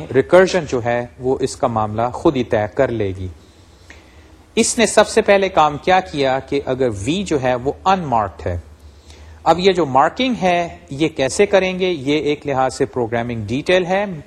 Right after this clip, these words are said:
شاید ہم وی کے ساتھ کوئی کلر ایسوسیٹ کر لیں، ہم کوئی فلیگ ایسوسیٹ کر لیں، پھر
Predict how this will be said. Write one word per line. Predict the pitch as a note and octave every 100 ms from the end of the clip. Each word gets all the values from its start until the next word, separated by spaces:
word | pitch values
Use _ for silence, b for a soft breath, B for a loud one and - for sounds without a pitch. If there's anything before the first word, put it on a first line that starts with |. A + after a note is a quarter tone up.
| - -
شاید | - A2+ A2+ A#2+
ہم | A#2+
وی | A#2 B2+
کے | C3
ساتھ | C3 A#2+ -
کوئی | G#2+
کلر | B2 B2+ D#3+
ایسوسیٹ | D#3+ E3 D3+ - D#3+ D#3+
کر | D#3+
لیں، | D#3+ E3 D#3+ B B -
ہم | A2+
کوئی | A2 G#2
فلیگ | - A2+ A#2+
ایسوسیٹ | E3 - E3 D#3+ E3+ E3+
کر | E3+ D#3
لیں، | E3+ F3+ b b b b _ -
پھر | F#3